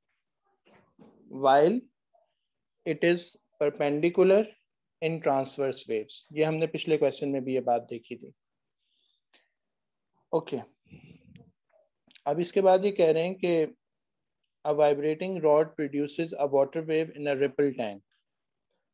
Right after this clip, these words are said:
Figure nine point one shows the crest of the waves passing into the right hand section of the tank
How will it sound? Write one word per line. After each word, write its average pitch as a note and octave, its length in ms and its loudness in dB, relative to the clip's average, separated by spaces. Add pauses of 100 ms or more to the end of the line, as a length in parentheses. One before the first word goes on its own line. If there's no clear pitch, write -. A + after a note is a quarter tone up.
(140)
Figure E3+ 360 4 (380)
nine D3 240 0
point F3 340 -2
one E3+ 300 0
shows D3 360 2 (160)
the C#3+ 80 -2 (140)
crest D#3+ 400 2 (200)
of C#3+ 120 -6
the D#3 100 6 (120)
waves D3 340 6 (500)
passing C#3+ 460 0 (960)
into D#3 360 0 (120)
the D#3 80 6 (100)
right C#3+ 400 2
hand F#3 160 -4
section D#3+ 540 -4 (120)
of C3 120 -14
the D3 80 4 (120)
tank C#3+ 340 -2